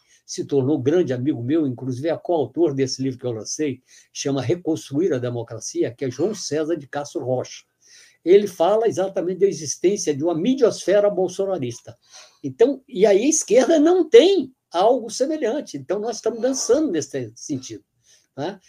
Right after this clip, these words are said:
Então, eu acho que esse conjunto de fatores, quer dizer, somado com essa força, então, que eu tava dizendo, da extrema-direita, no parlamento, nas redes sociais, e agora a demonstração que continuou com força nas ruas.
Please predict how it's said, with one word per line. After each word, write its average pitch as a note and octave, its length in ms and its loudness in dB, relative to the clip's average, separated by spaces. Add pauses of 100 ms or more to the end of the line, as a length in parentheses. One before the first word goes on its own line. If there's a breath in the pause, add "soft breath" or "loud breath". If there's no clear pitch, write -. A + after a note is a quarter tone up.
(120 soft breath)
Então, G3+ 420 2
eu G3+ 180 2
acho - 180 -4
que A3 80 0
esse - 180 2
conjunto G3+ 680 0
de B2 80 -8
fatores, D#3+ 680 -4 (380 soft breath)
quer C3+ 100 -6
dizer, C3 160 -2
somado F3+ 880 2 (200)
com E3 120 -2
essa E3+ 240 -2
força, - 560 -2 (580)
então, C3 200 -12
que - 140 -4
eu D#3 120 0
tava C#3 260 -2
dizendo, B2 400 -6 (280)
da C3 80 0
extrema-direita, C3+ 880 -4
no F#3 180 0
parlamento, D3 720 -2
nas C3+ 260 -12
redes F3 200 4
sociais, C3 800 -4
e G#3 120 6
agora F3+ 400 4
a F3+ 40 -2
demonstração F#3 580 -2
que A3 160 -8
continuou C4 500 2
com D4 120 0
força B3+ 280 -2
nas C4 220 -6
ruas. C#4 400 -2